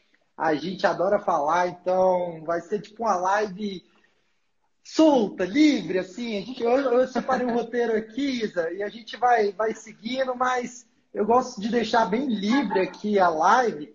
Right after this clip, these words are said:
Eu sempre penso uma live de trinta, quarenta minutos, mas se o assunto for bom, se a galera for curtindo, se a gente for recebendo feedback aí da, do, do pessoal, a gente vai continuando. Aí, versão brasileira, saudade de versão brasileira, viu?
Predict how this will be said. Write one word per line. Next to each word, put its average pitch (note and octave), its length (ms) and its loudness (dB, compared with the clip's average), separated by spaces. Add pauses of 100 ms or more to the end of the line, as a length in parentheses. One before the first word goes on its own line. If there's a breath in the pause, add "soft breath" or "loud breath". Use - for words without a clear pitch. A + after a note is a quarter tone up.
(140)
Eu F3 100 -10
sempre - 260 -10
penso B3 260 -2
uma A3+ 120 -2
live G#3 280 2
de E3+ 100 -14
trinta, G#3 280 -4
quarenta F#3+ 400 0
minutos, G#3 560 -6 (400)
mas D#4 320 2
se - 400 -10
o B3 60 6
assunto B3 360 0
for A3 180 2
bom, A#3+ 320 6
se A3 140 -8
a A3+ 60 -4
galera A3 280 -2
for A3 160 -8
curtindo, A3 640 -6
se F#3 120 -8
a - 20 -10
gente G#3 160 -6
for A3 160 4
recebendo G#3+ 440 2
feedback G3+ 640 2
aí G3 320 -4 (360 soft breath)
da, F3 380 6
do, D#3+ 120 -12
do E3+ 140 -10
pessoal, F#3+ 800 -2 (720)
a D#3 80 -10
gente F3+ 180 -12
vai G#3+ 160 -2
continuando. F#3+ 600 -2 (500 soft breath)
Aí, A#3+ 220 6
versão C4+ 500 2
brasileira, A3+ 560 0
saudade A3 600 -4
de E3+ 40 -20
versão G3 300 -12
brasileira, F3 580 -6
viu? A#3+ 320 -16